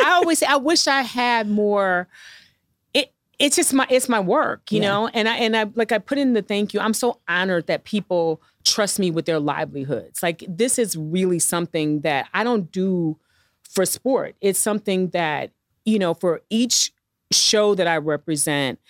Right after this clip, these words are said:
Speaker 1: there's two hundred people, you know, whose livelihoods are counting on the fact that this go off without a hitch.
Speaker 2: Mm-hmm.
Speaker 1: You know, the album, same, you know, it has to be brought in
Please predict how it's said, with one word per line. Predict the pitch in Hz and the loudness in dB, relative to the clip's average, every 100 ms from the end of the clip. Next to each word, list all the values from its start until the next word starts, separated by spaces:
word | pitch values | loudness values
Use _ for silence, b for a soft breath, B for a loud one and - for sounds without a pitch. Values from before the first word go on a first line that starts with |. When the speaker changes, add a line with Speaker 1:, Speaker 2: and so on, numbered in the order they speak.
| b b _ - | b b _ -2
Speaker 1:
there's | 196 190 170 - | 2 2 0 -4
two | - - 233 | -4 -2 0
hundred | 202 185 160 | 0 -2 -2
people, | - 175 - 123 80 - _ _ _ _ - | -4 -6 -4 -8 -10 -14 _ _ _ _ -2
you | 185 | 0
know, | 170 165 | 2 0
whose | 185 170 160 | 0 0 0
livelihoods | 160 165 156 151 156 139 135 - - _ _ _ - | 0 0 0 -2 0 0 -2 -6 -12 _ _ _ -4
are | 151 139 131 _ _ | -2 -2 -8 _ _
counting | - 214 190 165 | -4 -2 -2 -2
on | 170 151 139 131 131 - _ _ - | -4 -6 -4 -4 -6 -10 _ _ -8
the | |
fact | 160 180 160 - | -4 -4 -4 -4
that | 147 135 _ | -4 -4 _
this | 175 175 156 | -2 -2 0
go | 170 151 | 0 0
off | 139 - | 0 -4
without | 147 139 113 | -6 -6 -6
a | |
hitch. | 127 131 - - | -6 -8 -4 -2
Speaker 2:
Mm-hmm. | 160 175 175 185 - | 0 0 0 0 -2
Speaker 1:
You | 175 | -2
know, | 160 139 135 151 | -2 -2 -4 -2
the | - 170 | -2 0
album, | 175 180 151 131 117 - | 0 0 -2 -4 -6 -6
same, | - 196 165 127 104 117 _ _ | -2 0 0 -2 -6 -16 _ _
you | 180 | 0
know, | 170 | 0
it | |
has | 170 156 | 0 -4
to | - | -4
be | 156 156 | -4 -4
brought | 151 151 143 | -2 -2 0
in | 147 147 131 127 | 0 0 0 -2